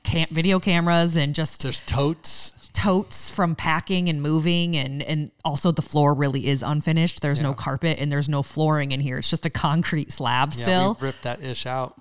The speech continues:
Speaker 1: Yeah, it was pretty dirty, so we ripped it out. Um, and we just have taken a break on the home renovation. A lot of people are asking, like, "When are you gonna start that back up?"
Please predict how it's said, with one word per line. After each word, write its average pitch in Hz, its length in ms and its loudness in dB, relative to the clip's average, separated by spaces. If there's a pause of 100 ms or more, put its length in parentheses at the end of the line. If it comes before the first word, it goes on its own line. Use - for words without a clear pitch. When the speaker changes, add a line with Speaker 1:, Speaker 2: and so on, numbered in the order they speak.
Speaker 1:
Yeah, 143 300 4
it - 20 2
was 147 120 -2
pretty 170 220 -2
dirty, 143 300 -2
so 135 200 -2
we 135 100 0
ripped 160 240 -2
it 175 60 2
out. 131 420 2
Um, 127 460 -2
and 170 160 4
we 196 80 6
just 220 180 0
have 170 260 -6
taken 185 340 0
a - 40 -4
break 135 480 -4
on 147 160 -4
the 135 60 -2
home 139 400 -2
renovation. 131 500 -4
A 131 60 -2
lot 123 280 -6
of 135 60 -4
people 143 180 -4
are 139 100 -2
asking, 127 380 -6
like, 123 140 -8
"When 285 100 0
are 302 60 -2
you 302 80 -2
gonna 277 140 -2
start 226 220 -4
that 202 140 -2
back 180 220 -4
up?" 185 200 -2